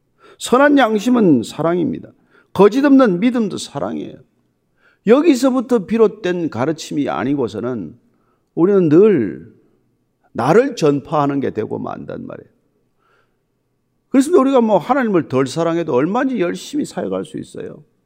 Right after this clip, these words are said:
하나님을 사랑하지 않아도 얼마든지 우리가 교회 일을 할 수 있다고요.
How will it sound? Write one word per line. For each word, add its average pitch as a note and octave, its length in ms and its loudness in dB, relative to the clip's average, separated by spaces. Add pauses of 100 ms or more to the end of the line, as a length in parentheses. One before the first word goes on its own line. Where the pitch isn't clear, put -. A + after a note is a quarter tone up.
(640)
하나님을 B3+ 460 2
사랑하지 A#3 420 0
않아도 A3+ 220 0
얼마든지 E3+ 960 0
우리가 G2+ 500 -6
교회 C#3+ 320 2
일을 C3 220 0
할 B2+ 100 -6
수 B2 120 -12
있다고요. - 380 -10